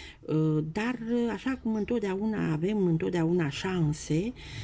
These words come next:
și acum aveți și voi două cupe în spate, pline, pe care ați putea să le folosiți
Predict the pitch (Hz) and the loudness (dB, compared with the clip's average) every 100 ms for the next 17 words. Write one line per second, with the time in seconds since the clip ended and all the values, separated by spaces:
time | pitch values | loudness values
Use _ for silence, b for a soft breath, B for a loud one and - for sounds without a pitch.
0 | B - - 262 226 - - 233 175 156 | B -6 -2 0 0 -2 0 2 2 2
1 | 180 - 151 147 180 151 156 160 139 180 | 0 0 0 2 2 4 4 2 0 -2
2 | 180 139 135 - 180 208 202 - - - | 0 0 0 -4 -4 -4 -6 -6 -8 -6
3 | 185 247 202 123 B B B B B - | 0 2 2 -2 B B B B B -4
4 | 214 254 240 233 - 208 254 247 240 233 | -2 -2 -2 -4 -6 -2 -2 -2 -2 -4
5 | - 233 226 220 247 185 - - | -2 0 0 -2 -8 -10 -12 -14